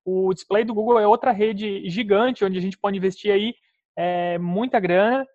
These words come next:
mas por conta disso, assim, a gente resolveu, não, vamos, vamos reduzir um pouco aqui, né, especificar realmente qual é o público que a gente quer atingir pra concentrar mais no remarketing, que a gente sabe que o,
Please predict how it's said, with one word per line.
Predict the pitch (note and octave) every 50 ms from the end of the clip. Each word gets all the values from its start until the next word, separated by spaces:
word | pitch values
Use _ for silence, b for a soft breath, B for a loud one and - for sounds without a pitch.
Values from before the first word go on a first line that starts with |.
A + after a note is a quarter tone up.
| _ _ _ _
mas | - E3+ F3 F#3+ G3 G3 F3+ - - -
por | G3+ F3+
conta | - A3+ A3 A3+ F#3
disso, | E3 F#3+ A3 - - G#3
assim, | - - A3
a | G#3+
gente | G3 G#3+ G3+ -
resolveu, | G3+ A3 G3 G3+ F#3 G#3 G#3+ G#3+
não, | G#3 G#3 G3 F3 D#3+
vamos, | G3+ A#3+ C#4 C#4+ C4+ A#3+ G#3 F#3+ - - -
vamos | E3+ F#3 A3+ A#3+ G#3+
reduzir | A3+ A#3+ G3 G#3 G3+ F3 - G#3 A#3
um | A#3 G#3
pouco | - G#3+ - G3
aqui, | F3+ _ - G3+ A#3+ C4 B3+ A3 G3 F#3+
né, | F3 F3+ F#3+ A3
especificar | G#3+ - - - G3 - - G#3 - - G3 G3+
realmente | F#3+ G#3 F#3+ F#3+ F#3+ -
qual | - G#3 G3
é | F#3
o |
público | - G#3+ F#3+ F#3+
que | - F#3
a |
gente | F3 F#3+ F#3
quer | - G3
atingir | F#3 - G3 E3+ D#3 F3 G#3
pra | - - G#3+ G#3+ G#3 B B B B _
concentrar | - G#3 G3 - A3 - A3 A3
mais | A3 A3+ G3+
no | A3
remarketing, | G3+ G#3 F#3+ F#3+ G3 G#3 A3 - A3+ F#3+ - A3 G#3
que | -
a | G#3 G3
gente | F#3+ G#3+ G3+ -
sabe | - G3+ G3 F#3+ G3 F#3+
que | G#3+
o, | G#3 G#3 G#3 G#3+